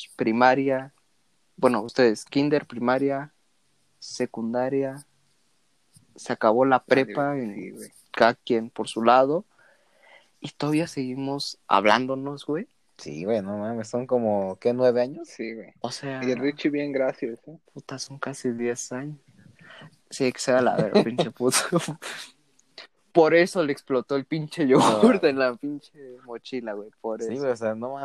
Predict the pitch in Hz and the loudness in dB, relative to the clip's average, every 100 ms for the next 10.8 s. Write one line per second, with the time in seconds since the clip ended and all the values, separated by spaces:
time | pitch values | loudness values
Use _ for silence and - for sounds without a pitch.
0 | 123 110 139 156 151 _ _ _ - - | -10 -10 -10 -10 -12 _ _ _ -20 -20
1 | - _ _ _ _ - _ _ _ _ | -20 _ _ _ _ -20 _ _ _ _
2 | - _ _ 117 - 123 135 127 127 127 | -20 _ _ -16 -6 -4 -4 -6 -6 -2
3 | 123 117 _ - - _ _ _ _ 104 | -4 -4 _ -20 -20 _ _ _ _ -14
4 | - 110 110 127 120 104 104 123 123 120 | -6 -6 -6 -8 -16 -16 -16 -18 _ -20
5 | 120 123 _ _ _ _ _ _ _ _ | -20 _ _ _ _ _ _ _ _ _
6 | _ _ _ _ _ _ _ _ _ _ | _ _ _ _ _ _ _ _ _ _
7 | _ _ _ _ _ _ _ - 110 110 | _ _ _ _ _ _ _ -10 -6 -4
8 | 120 117 113 107 107 147 _ _ _ _ | -2 -4 -4 -6 -8 -14 _ _ _ _
9 | _ _ - - - 123 110 90 - _ | _ _ -20 -16 -10 0 0 0 -4 _
10 | - 120 135 82 113 - - | -12 -10 -10 -8 -10 -8 -12